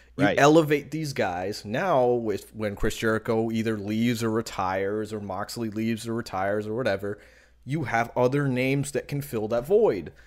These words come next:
Speaker 1: And that's, that's
Speaker 2: Right.
Speaker 1: how you create good business. It's not like, "Okay, we gotta put the indie, indies guy, indie guys over." Uh, that's
Speaker 2: Right.
Speaker 1: not good business. It's not.
Speaker 2: No.
Speaker 1: And, and people
Speaker 2: No.
Speaker 1: don't see that. They're, they think that just because Vince McMahon is the devil in their eyes,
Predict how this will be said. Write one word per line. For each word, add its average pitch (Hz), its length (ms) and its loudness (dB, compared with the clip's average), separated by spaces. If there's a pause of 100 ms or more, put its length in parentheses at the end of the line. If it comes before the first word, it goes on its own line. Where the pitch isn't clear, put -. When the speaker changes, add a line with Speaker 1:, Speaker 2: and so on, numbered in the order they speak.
(160)
Speaker 1:
And 139 160 0
that's, 165 260 2
that's 135 260 0
Speaker 2:
Right. 196 80 2
Speaker 1:
how 175 60 2
you 165 160 -2
create 147 320 -4
good 127 160 0
business. 151 400 0
It's - 160 -8
not 160 200 -2
like, 131 220 0
"Okay, 147 420 2 (180)
we 196 100 2
gotta 180 160 6
put - 180 2
the - 80 -4
indie, 170 380 0 (100)
indies 165 340 2
guy, 107 260 -2
indie 160 260 0
guys 107 260 0
over." 90 440 -4
Uh, 95 260 -2
that's 117 260 0
Speaker 2:
Right. 104 140 2
Speaker 1:
not 139 260 -4
good 123 160 -2
business. 123 500 -8
It's 110 200 -8
not. 117 280 -6
Speaker 2:
No. 107 180 2
Speaker 1:
And, 101 80 -4
and 107 140 -6
people 120 220 0
Speaker 2:
No. 101 80 6
Speaker 1:
don't 95 120 2
see 160 160 -6
that. 120 220 -2
They're, 117 160 -4 (480)
they 143 120 6
think 180 360 0
that 127 140 0
just 147 260 -2
because 135 420 -2
Vince 127 280 -2
McMahon 117 260 2
is 107 120 0
the 113 80 -2
devil 127 360 4
in 101 100 2
their 95 140 2
eyes, 87 420 2